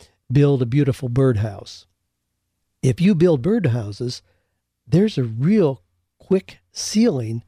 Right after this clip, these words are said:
to how many you're gonna be able to, to turn out, 'cause it's very time and labor intensive. You have to buy the products. If, if it takes you two hours to make one, we immediately establish how many you could potentially do,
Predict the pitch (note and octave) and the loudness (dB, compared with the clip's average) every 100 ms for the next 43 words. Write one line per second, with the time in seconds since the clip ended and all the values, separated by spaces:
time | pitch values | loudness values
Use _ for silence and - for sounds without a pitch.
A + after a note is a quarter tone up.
0 | _ - A2 E3 E3 D#3 D#3 - D3 C#3+ | _ -4 0 2 2 0 -2 -2 0 2
1 | C#3+ C3+ C3+ B2+ A#2 A#2+ - B2+ - C#3 | 0 2 2 0 -4 -8 -6 -6 0 0
2 | B2 A2 F#2 _ - B2 B2 - B2 C3+ | 2 -2 -8 _ -4 -4 -4 -6 0 0
3 | C3 - C3+ C3+ B2 B2+ B2+ A#2 G#2+ D#3+ | 0 0 0 2 2 0 0 -2 0 0
4 | F3 A3 G3+ _ _ _ _ _ C3+ A#2 | 0 -2 -4 _ _ _ _ _ -6 -4
5 | A#2 A2+ G2+ F#2+ - E3 E3 E3 - - | -4 -6 -8 -8 -2 0 2 0 -4 -20
6 | _ _ _ _ - C3+ F#3 B2 D3 D3 | _ _ _ _ -4 -2 0 -2 -2 -2
7 | D3 D3+ - D#3+ C#3 C3+ B2 C3 C3 - | -4 -6 -4 0 0 -2 -2 -2 -2 -2
8 | C#3+ C3 B2+ _ _ B2+ C3+ B2 C#3+ F#3 | 0 0 -2 _ _ 0 2 4 4 2
9 | D3+ C3+ D3 A#2 - C3 B2+ A2+ A2 _ | 0 -2 -4 -4 -2 -2 -2 -4 -10 _
10 | - D3 C#3+ C3+ B2+ C3 - C3 A2 B2+ | -4 0 2 0 -2 -4 -2 -4 -2 -4
11 | - C3+ A#2+ A#2+ A#2+ A2 B2+ B2 | 0 0 -2 -4 -4 0 2 2